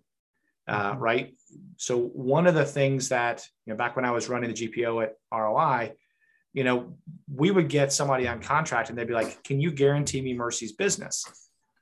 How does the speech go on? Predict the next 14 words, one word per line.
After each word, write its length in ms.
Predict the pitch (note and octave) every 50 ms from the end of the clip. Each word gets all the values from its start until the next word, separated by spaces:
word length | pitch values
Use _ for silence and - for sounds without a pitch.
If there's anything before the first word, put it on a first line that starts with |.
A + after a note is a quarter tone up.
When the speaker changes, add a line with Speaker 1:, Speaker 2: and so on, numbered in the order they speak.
| _ _
Speaker 1:
Right? 320 | - A#2+ B2+ E3 G#3 - - _ -
And, 500 | C#3 B2+ B2 B2 A#2+ A#2+ A#2+ A2+ A2 - - _ _ _ _ _ _ _ _ _ _ _ _ _ _ _ _
you 140 | - A#2+ G#2
know, 60 | F#2 - _ _ _ _ _ _ _ _ _ -
m-, 340 | G2 G2+ G2+ - G#2+ G#2+ - - _ _ -
maybe, 260 | - G2+ - D#3+ G3+
maybe 220 | F3 B2 G#2+ G2+ G2+
not, 340 | G2+ G#2 B2 E3 - - - _ -
you 80 | G#2
know, 40 | G2
probably 360 | - - A2 A2+ A#2 B2 B2
not. 280 | A#2 A#2 C3+ F3 G#3 - - _ _ -
We 60 | -
can 280 | - A#2 A2 G#2+ A2